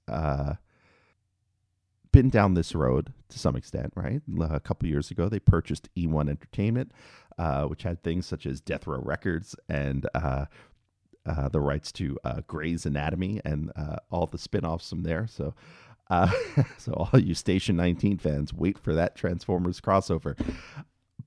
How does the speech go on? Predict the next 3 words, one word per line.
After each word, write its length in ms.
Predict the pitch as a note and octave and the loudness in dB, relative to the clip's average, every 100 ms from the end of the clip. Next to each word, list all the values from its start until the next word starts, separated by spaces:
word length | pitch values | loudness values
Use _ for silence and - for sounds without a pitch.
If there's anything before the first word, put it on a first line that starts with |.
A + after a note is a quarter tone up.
| _ _ _ _ _ _ _ _ _ _ _ - - | _ _ _ _ _ _ _ _ _ _ _ -20 -4
My 220 | F#2 G#2+ | 4 4
point 400 | - C3+ C3 _ | 4 2 0 _
being 380 | G#2+ F#2+ A#1 | 2 2 0